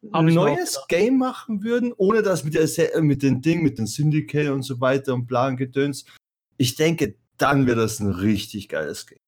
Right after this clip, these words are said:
Speaker 2: Ansonsten finde ich das irgendwie so gekrampft, so ein bisschen.
Speaker 1: Das, das ist halt auch das, was ich mir dachte, als ich das so ge-, gesehen hatte, so nach dem Motto: eigentlich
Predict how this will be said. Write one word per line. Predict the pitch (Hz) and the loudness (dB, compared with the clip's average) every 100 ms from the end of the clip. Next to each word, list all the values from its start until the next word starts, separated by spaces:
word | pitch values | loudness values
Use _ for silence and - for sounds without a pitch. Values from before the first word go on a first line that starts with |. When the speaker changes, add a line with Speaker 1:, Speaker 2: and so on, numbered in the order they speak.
| _ _ _ _ _ | _ _ _ _ _
Speaker 2:
Ansonsten | 143 127 123 139 139 143 | 0 2 2 0 -2 -4
finde | 135 | 0
ich | 127 | 0
das | 117 139 | 0 0
irgendwie | 135 123 | 0 0
so | 120 | -2
gekrampft, | 101 - - - 113 - - | -10 -12 -14 -6 -6 -6 -10
so | - | -8
ein | 101 101 | -8 -8
bisschen. | 92 - - 98 95 107 _ _ _ _ _ - - _ _ _ _ _ | -14 -16 -16 -18 -20 -20 _ _ _ _ _ -20 -20 _ _ _ _ _
Speaker 1:
Das, | 214 180 143 139 - 147 143 - | -18 -14 -10 -10 -12 -14 -14 -8
das | 160 214 | -8 -8
ist | 180 | -8
halt | 160 | -8
auch | 151 | -8
das, | 170 - | -10 -12
was | - 151 143 | -10 -8 -6
ich | 185 | -4
mir | 180 151 | -2 -2
dachte, | 143 - | -4 -4
als | 139 143 139 | -6 -6 -10
ich | 143 - | -10 -10
das | 127 - | -12 -10
so | 131 | -14
ge-, | 117 - 139 | -16 -12 -12
gesehen | 127 131 135 135 | -8 -8 -6 -4
hatte, | 135 143 | -6 -6
so | 139 | -8
nach | 135 123 | -6 -6
dem | 135 | -6
Motto: | 131 131 131 - - _ _ - | -4 -2 -4 -6 -20 _ _ -6
eigentlich | 143 214 220 143 202 - | -2 0 2 0 -2 -4